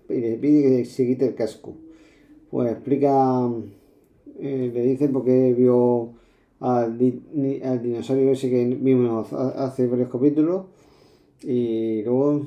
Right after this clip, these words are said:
se va, va a unir, eh, envía a ella a buscar a otros mandalorianos. Y luego la, el final del capítulo brutal, porque en el final aparece el,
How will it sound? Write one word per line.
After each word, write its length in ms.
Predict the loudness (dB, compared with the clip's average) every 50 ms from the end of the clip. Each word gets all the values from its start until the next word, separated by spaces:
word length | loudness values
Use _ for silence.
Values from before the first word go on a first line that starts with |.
| -10 -16 _ _ _
se 180 | -2 2 2
va, 260 | 4 4 4 2 0 -4 -8 -12 -8 -2
va 80 | 0 2
a 40 | 2
unir, 500 | 4 4 4 4 2 2 -2 -6 -8 -12 -18 _ _ _ _ _ _
eh, 160 | -4 -2 -2
envía 280 | 0 0 2 2 4 4
a 40 | 4
ella 160 | 4 4 4
a 40 | 2
buscar 260 | 0 0 0 0 0
a 20 |
otros 320 | 0 2 2 2 2 2 0
mandalorianos. 840 | -2 -2 -2 -2 -2 -2 -2 -2 -4 -4 -4 -6 -10 -12 -16 _ _ _ _ -8
Y 80 | -2
luego 320 | 2 2 4 4 4 4 4
la, 360 | 2 2 0 0 -2 -6 -8
el 80 | -12 -14
final 500 | -6 -4 -2 0 0 0 0 -2 -4 -8 -18 _ _ _ _ _ _ _ _ _ _ _ _ _
del 120 | -10 -6 -4
capítulo 400 | -4 -2 -2 -2 -2 0 0 2
brutal, 360 | 2 0 2 4 2 2 4
porque 240 | 2 -2 -2 -2 -2
en 80 | -2 -2
el 40 | -6
final 460 | -6 -4 -2 0 0 0 -2 -4 -8 -12 -20 _ _ _ _ _ _ _ _ _ _ _ _ _ _ _ _ _ _ _ _ _ _ _ _ -12
aparece 580 | -4 2 4 4 4 4 2 -2 -8 -6 -4 -4
el, 100 | -4